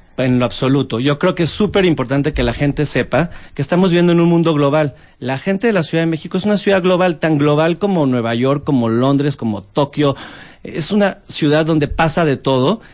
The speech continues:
y el diseño no puede estar encasillado en, en las cosas del ayer. El diseño tiene que ser al futuro y además estamos entrando en una gran época y es la época de la creatividad.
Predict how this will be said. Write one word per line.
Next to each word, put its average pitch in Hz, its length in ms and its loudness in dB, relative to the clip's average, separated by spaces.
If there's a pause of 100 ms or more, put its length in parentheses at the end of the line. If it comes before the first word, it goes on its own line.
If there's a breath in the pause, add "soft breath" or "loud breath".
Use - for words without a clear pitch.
(140 loud breath)
y 180 60 -2
el 170 200 0
diseño 208 360 2
no 202 180 0
puede 196 180 2
estar 175 300 0
encasillado 143 840 0
en, 131 260 -4
en 131 100 -4
las 120 140 -6
cosas 139 440 -4 (200 loud breath)
del 117 200 0
ayer. 110 360 0 (200 soft breath)
El 131 100 0
diseño 170 340 2
tiene 151 240 0
que 123 120 -6
ser 123 260 -4 (600 loud breath)
al 127 200 0
futuro 170 600 0 (260 loud breath)
y 175 180 0
además 190 360 0
estamos 214 400 -6
entrando 180 360 -2
en 185 80 2
una 175 180 4
gran 170 260 4
época 135 360 -2
y 139 80 2
es 151 100 2
la 156 120 2
época 147 320 -2
de 127 80 2
la 113 140 0
creatividad. 110 640 0